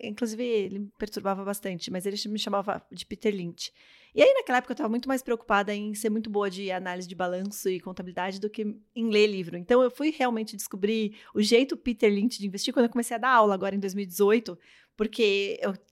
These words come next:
as, to-, todo mundo lia muito livro, eu falei assim, "Ah, tá bom, agora eu vou parar um pouco de ler balanço, vou ler um pouco de livro."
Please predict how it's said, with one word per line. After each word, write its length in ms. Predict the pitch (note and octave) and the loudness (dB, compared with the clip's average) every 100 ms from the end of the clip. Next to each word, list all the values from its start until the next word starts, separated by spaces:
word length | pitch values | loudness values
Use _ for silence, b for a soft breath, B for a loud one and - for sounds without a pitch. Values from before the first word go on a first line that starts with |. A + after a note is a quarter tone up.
| _ | _
as, 140 | G3 G3+ | -4 -2
to-, 200 | - A#3 | -2 0
todo 220 | A#3 C4 | 0 2
mundo 140 | B3+ | 2
lia 220 | A#3+ G#3+ G#3+ | 4 6 6
muito 200 | G#3+ A3 | 4 0
livro, 380 | G3 A3 C4+ A3 | 0 0 0 -2
eu 80 | G#3+ | -2
falei 140 | A3+ | -6
assim, 140 | A3+ B3 | -6 -6
"Ah, 100 | G#3+ | -4
tá 80 | B3 | -4
bom, 160 | G#3+ | -4
agora 240 | F#3 G3 G#3 | -4 -4 -4
eu 40 | |
vou 80 | A3+ | -4
parar 240 | A#3 G3+ | 0 0
um 60 | G3 | 0
pouco 220 | G#3 G3 | -4 -8
de 100 | F#3 | -10
ler 80 | G3 | -10
balanço, 320 | F#3 F#3+ G#3 | -8 -10 -8
vou 80 | A3+ | -6
ler 80 | A3+ | -6
um 80 | A3 | -4
pouco 220 | A#3 A#3 | -6 -6
de 80 | B3 | -4
livro." 320 | A3+ E3 E3 | -2 -2 -6